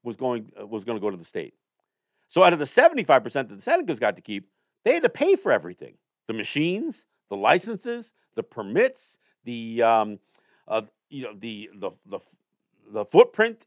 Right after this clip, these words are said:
the, the casino, <laughs> the, the staff, the waitresses, the, the free booze. I mean, everything. Uh, all of the other amenities that went along with the venue that houses these,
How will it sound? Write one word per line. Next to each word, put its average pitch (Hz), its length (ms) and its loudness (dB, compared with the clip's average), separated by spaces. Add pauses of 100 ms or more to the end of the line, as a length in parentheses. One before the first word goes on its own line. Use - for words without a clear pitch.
(160)
the, 110 180 -6
the 107 140 -10
casino, 233 720 -4 (240)
<laughs> - 240 -20
the, 151 160 2
the 127 180 -4
staff, 175 560 2 (300)
the 120 80 0
waitresses, 220 720 -4 (160)
the, 117 280 -4
the 120 160 0
free 196 260 -4
booze. 180 560 -4
I 196 60 0
mean, 220 160 0
everything. 190 480 -2
Uh, 165 160 -8 (240)
all 247 200 4
of 294 100 -2
the 247 100 -2
other 220 240 0
amenities 151 800 -6 (760)
that 156 280 4 (100)
went 156 340 4
along 170 520 -2 (100)
with 139 300 -4 (240)
the 113 180 -8
venue 147 520 0
that 127 280 2 (160)
houses 185 680 -4
these, 110 440 -14